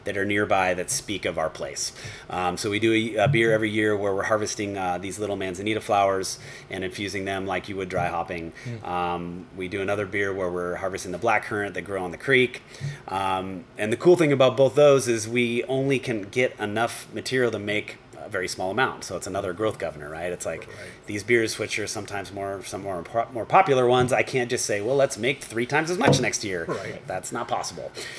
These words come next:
Speaker 1: Um, the other thing, we, if, you know, like the Kurna, we use trees, and, you know, so our Ralph beer uses fir,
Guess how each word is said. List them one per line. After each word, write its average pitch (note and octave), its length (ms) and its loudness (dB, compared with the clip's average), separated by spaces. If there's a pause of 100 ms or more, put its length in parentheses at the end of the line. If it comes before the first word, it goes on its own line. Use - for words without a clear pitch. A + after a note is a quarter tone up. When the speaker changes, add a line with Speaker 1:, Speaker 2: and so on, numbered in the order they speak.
(240)
Speaker 1:
Um, F2+ 500 -4 (840)
the A#2+ 400 2
other G3 260 10
thing, D3 280 6
we, C#3 100 8
if, C#3 240 4
you C#3+ 180 0
know, A#2+ 120 2
like A#2 200 4
the B2 100 0
Kurna, A#2 480 0
we A#2+ 100 0
use A2+ 380 -2
trees, A#2+ 560 0
and, A2+ 160 0
you A2 60 -2
know, G#2+ 140 -2
so G#2+ 180 -4
our G2 140 0
Ralph G#2+ 280 0
beer A2 140 0
uses G2 400 -8
fir, G#2 480 0